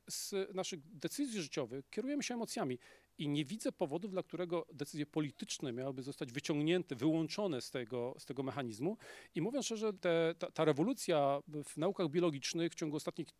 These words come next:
trzydziestu, czterdziestu lat na Zachodzie dokładnie to udowodniła. Znaczy to, to, to przecież nie ja odkrywam, ja tylko to aplikuję do polskiej rzeczywistości politycznej. Ten prymat emocji nad sferą racjonalności. I druga rzecz, na którą zwróciłaś uwagę, to znaczy, że populiści,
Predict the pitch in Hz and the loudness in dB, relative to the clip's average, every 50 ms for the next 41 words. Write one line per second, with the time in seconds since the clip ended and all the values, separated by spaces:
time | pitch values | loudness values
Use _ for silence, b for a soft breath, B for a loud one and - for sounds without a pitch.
0 | _ _ _ _ - - - 156 104 - 160 170 - - - - - - 143 147 | _ _ _ _ -2 0 0 0 2 2 2 2 0 -2 -6 -6 -2 -2 -2 0
1 | - - 151 156 156 170 147 131 147 - - 139 123 131 170 b b b - 170 | 2 2 4 4 4 4 2 2 2 2 2 0 2 2 0 b b b -4 -4
2 | - - 180 165 147 156 143 - 139 127 117 113 107 113 - - 117 107 101 - | 0 4 4 4 4 2 0 -2 -2 -4 -4 -4 -6 -8 -8 -8 -8 -10 -10 -12
3 | - - - _ 139 123 - 147 - - 156 143 B B B B - - - - | -18 -20 -16 _ -12 -10 -10 -2 0 0 0 0 B B B B -6 -6 -6 -4
4 | - 180 - - - 160 - 170 160 160 160 156 147 - - - 170 143 143 135 | -4 -4 -2 0 -2 0 2 4 6 6 6 6 4 2 4 4 4 6 6 4
5 | 139 170 165 151 143 - - 151 - - 160 - - 156 - 165 143 - 160 143 | 2 2 0 -2 -2 -2 -4 -6 -6 -6 -4 0 0 0 0 0 -2 -4 -6 -6
6 | - - 180 165 156 139 143 - - 151 - - - 139 131 143 - 151 143 - | -2 0 2 2 2 2 0 -2 -2 -4 -4 -4 -4 -6 -6 -6 -8 -10 -8 -8
7 | - 143 - - 143 - - 127 110 - - - - 147 160 196 190 B B B | -8 -8 -6 -8 -8 -8 -8 -10 -10 -10 -12 -8 -4 -2 -2 -2 -2 B B B
8 | - 180 165 151 - - 156 202 233 240 226 - - 170 139 143 147 165 - - | 0 0 0 0 2 2 4 4 4 4 2 2 2 0 2 4 4 4 2 0
9 | - 156 143 135 - - 147 147 143 143 135 139 143 135 139 - - 156 143 143 | -2 -4 -4 -6 -6 -6 -4 -4 -2 -2 -4 -4 -2 -2 -2 -2 -2 0 0 0
10 | 143 139 127 120 - - - - B B B B B B B - 175 131 220 262 | 0 0 -2 -2 -4 -6 -10 -12 B B B B B B B -6 -4 -2 0 2
11 | 277 247 180 190 - 185 165 - - 156 147 135 143 131 127 139 - - 143 - | 4 4 4 2 0 -2 -2 -2 -2 -2 0 0 -2 -2 -2 -2 -2 0 0 0
12 | - 143 117 123 117 104 95 113 110 - - 151 123 175 202 - 233 202 208 185 | 0 0 2 2 2 0 -2 -6 -8 -6 -4 -2 -2 -2 -2 -2 -2 0 0 0
13 | - 196 170 - - 180 170 180 190 - - - - - 151 170 214 262 294 | 0 -2 -4 0 0 0 2 2 2 0 -2 -4 -4 -2 -2 0 0 -2 -4